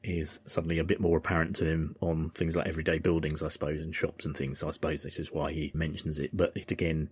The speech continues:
comes out as this rather anti-Catholic feeling.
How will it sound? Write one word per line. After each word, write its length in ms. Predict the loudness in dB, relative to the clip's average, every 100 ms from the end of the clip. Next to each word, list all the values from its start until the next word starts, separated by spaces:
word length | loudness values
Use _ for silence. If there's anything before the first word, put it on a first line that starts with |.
| -2
comes 320 | 2 2 2
out 280 | 0 -2 0
as 160 | 0
this 280 | 2 0 0
rather 460 | 0 2 2 0 -2 -8 -4
anti-Catholic 920 | -2 -2 -4 -4 -6 -6 -6 -8 -10
feeling. 480 | 4 6 6 2